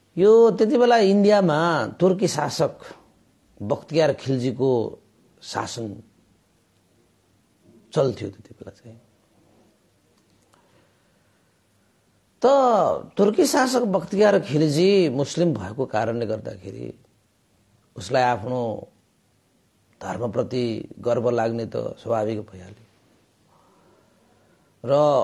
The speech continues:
अरू धर्महरू, विशेषतः यो हाम्रो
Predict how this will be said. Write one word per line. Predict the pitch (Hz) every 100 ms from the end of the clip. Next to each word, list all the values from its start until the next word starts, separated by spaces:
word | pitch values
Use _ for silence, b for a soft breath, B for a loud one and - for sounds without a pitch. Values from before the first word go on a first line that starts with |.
| -
अरू | 143 185 233 247 220 175 143 110 95 50 50 -
धर्महरू, | - - 151 165 113 127 165 139
विशेषतः | 95 120 - 196 196 196 190 185
यो | 156 156 151
हाम्रो | 135 113 120 123